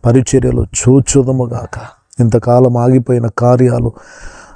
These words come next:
జరుగుట ఆరంభించునుగాక. తండ్రి, మీ గొప్ప కార్యాలు చేయండి. తండ్రి, నీకు స్తోత్రం. అన్నిటికంటే ముఖ్యముగా గంటల తరబడి నీ సన్నిధిలో ప్రార్థించగలిగిన ఒక ప్రార్థన అభిషేకము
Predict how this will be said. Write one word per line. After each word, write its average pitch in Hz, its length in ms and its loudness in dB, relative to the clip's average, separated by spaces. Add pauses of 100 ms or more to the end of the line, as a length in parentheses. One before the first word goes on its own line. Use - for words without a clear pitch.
(160)
జరుగుట 120 400 2
ఆరంభించునుగాక. 120 1400 0 (240)
తండ్రి, 117 300 4
మీ 117 140 -2
గొప్ప 113 360 -4
కార్యాలు 110 520 -2
చేయండి. - 540 -6 (360)
తండ్రి, 120 300 2
నీకు 120 260 -4
స్తోత్రం. - 580 -8 (600)
అన్నిటికంటే 120 480 2
ముఖ్యముగా 120 680 0
గంటల 120 300 0
తరబడి 120 400 2
నీ 113 100 -2
సన్నిధిలో 123 440 2
ప్రార్థించగలిగిన 117 840 0
ఒక 110 120 -2
ప్రార్థన 117 480 0
అభిషేకము 117 640 0